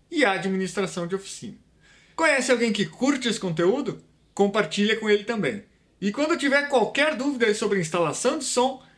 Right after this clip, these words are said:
é só entrar no YouTube, digita o problema que você tá tendo, digita Up Motors do lado, que vai aparecer um vídeo meu pra te ajudar a resolver o problema, tá? Vamos adiante então pra conversar sobre a bateria auxiliar no carro ou na van,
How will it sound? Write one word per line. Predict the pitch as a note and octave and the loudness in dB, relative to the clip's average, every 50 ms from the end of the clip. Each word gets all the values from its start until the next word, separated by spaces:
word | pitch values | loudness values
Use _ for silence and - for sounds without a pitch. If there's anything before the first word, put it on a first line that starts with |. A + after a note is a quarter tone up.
| _ _ - | _ _ -8
é | C3 C3+ | -8 -6
só | - - - A#3+ C4+ | -4 -2 0 0 0
entrar | C4+ B3+ B3+ C4 | 2 2 2 2
no | B3+ B3 | 2 0
YouTube, | A#3 A3+ G#3 - - A3 B3+ B3+ B3+ B3 | 0 0 0 0 0 -4 -4 -2 -2 -4
digita | F3 E3 G3+ F3 F3+ B3 B3+ B3+ | -4 -2 0 2 2 2 2 2
o | A#3+ | 2
problema | A#3 G#3+ G3+ E3+ F#3 A3+ C4 D4 D4 | 2 2 2 4 4 4 4 2 -2
que | - | -4
você | B3 A#3+ - B3 A#3+ | -4 -2 -2 -2 -2
tá | A#3 G#3 | -2 -4
tendo, | G#3+ G#3 G#3+ A#3+ B3+ B3+ B3 - - _ _ - | 0 0 0 2 0 -2 -4 -8 -18 _ _ -2
digita | - B3 G#3+ A#3 D4 C#4+ C4+ C4 | 2 2 2 2 2 2 2 0
Up | C4 B3 | 0 0
Motors | A#3 G#3 G3+ G#3 A#3+ C4 B3+ B3+ A#3+ G3+ F#3 | -2 2 4 4 4 2 2 0 0 0 0
do | G3+ G#3 G3 | 0 2 2
lado, | F3+ F3 F#3 G3+ G3+ G#3 - - - _ _ _ | 2 2 0 0 -2 -4 -10 -20 -20 _ _ _
que | _ - D3 | _ -8 -2
vai | D3 D#3 E3 | 0 0 0
aparecer | D#3+ E3 F3 E3 F3 D#3 D#3+ - F3 | 0 0 0 0 0 -2 -2 -2 -4
um | F3+ E3+ | -2 -2
vídeo | D#3 F#3 F3 F#3 E3+ | -4 -2 -2 -2 0
meu | D#3 D#3 E3+ | 2 0 0
pra | E3 - E3 | 0 -2 -8
te | D3 - E3+ | -6 -2 -2
ajudar | E3 E3 F3+ E3+ C#3 C3+ C3+ C#3+ D3 - _ _ - | -2 -2 -2 -4 -2 -2 -2 -2 -4 -6 _ _ -8
a | D3 D3+ D3+ | -6 -4 -4
resolver | D3 C#3+ D3 C#3 D3 E3 D#3 C#3 C#3+ | -2 -4 -4 -2 0 -2 -2 -2 -4
o | C#3+ C#3+ | -6 -6
problema, | - E3 E3+ C#3+ A#2+ F#2 D#2+ - - _ _ | -6 -8 -6 -6 -8 -10 -12 -14 -20 _ _
tá? | - E3+ G3+ B3+ C#4+ C#4 - _ _ - | -2 0 0 0 0 -4 -8 _ _ 0
Vamos | - A3 B3 C4+ | 2 2 4 4
adiante | B3 G3 A#3+ B3+ B3 B3 | 2 2 2 0 2 0
então | A3+ G3+ G#3+ A3+ B3+ B3 - - _ _ _ _ _ _ _ | 0 0 0 0 -2 -2 -4 -12 _ _ _ _ _ _ _
pra | - F3+ | -4 -2
conversar | E3 G3 G#3 G#3 A3 - - B3 B3 B3 | 0 0 0 0 0 0 0 0 0 0
sobre | - A#3+ A#3 A#3 A#3+ B3+ B3 - - _ _ _ _ _ - | 0 2 2 2 0 -2 -6 -8 -12 _ _ _ _ _ -6
a | D#3+ | 0
bateria | D#3 G3+ A3+ A3+ C4+ B3+ A3 B3+ C#4+ | 2 2 2 2 2 2 2 4 2
auxiliar | D4+ D#4 D4+ - D4+ C#4+ G#3 F3+ E3+ F#3 G#3 G#3+ | 2 2 0 -2 -2 2 2 2 2 2 0 0
no | G#3 F#3+ | -2 -2
carro | - - F3+ F3+ G3+ A3+ A#3+ A#3+ A#3+ - _ _ _ _ _ _ _ - | 0 0 0 2 2 0 -2 -6 -8 -10 _ _ _ _ _ _ _ -2
ou | - B3+ C4 C4 | 0 0 0 0
na | C4 C4 B3 | 0 0 0
van, | G3 D3+ C3+ C#3 B2+ A2+ | 0 0 -2 -4 -4 -4